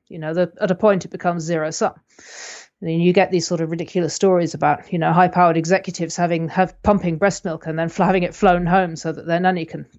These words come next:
yeah, um, you know. But obviously, at a, at a point, at some point, at some point, being a mother and, and, you know, very high-powered public life is, is a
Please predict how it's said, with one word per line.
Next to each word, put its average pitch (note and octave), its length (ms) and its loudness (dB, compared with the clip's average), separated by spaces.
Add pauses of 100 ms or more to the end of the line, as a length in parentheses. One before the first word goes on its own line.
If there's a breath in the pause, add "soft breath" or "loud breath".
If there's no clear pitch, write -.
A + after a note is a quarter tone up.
(160)
yeah, E3+ 220 0 (480 loud breath)
um, A3 240 4
you B3+ 100 4
know. A#3 160 4
But B3 140 4
obviously, A#3 340 0
at F3+ 160 -2
a, - 80 -4
at G3+ 80 2
a G3 60 -2
point, G#3 260 0
at G3+ 140 -6
some B3 200 2
point, F3 520 -4
at F3 100 -6
some G#3+ 200 0
point, - 260 -4
being F#3+ 160 0
a F#3 60 0
mother F#3 280 2
and, D#3+ 240 -6
and, E3+ 420 -6
you F3+ 140 -4
know, E3 100 2
very F3+ 200 4
high-powered E3 440 2
public D#3+ 260 -6
life E3+ 260 2
is, D#3 100 -6
is D#3 240 -8
a D#3+ 140 -6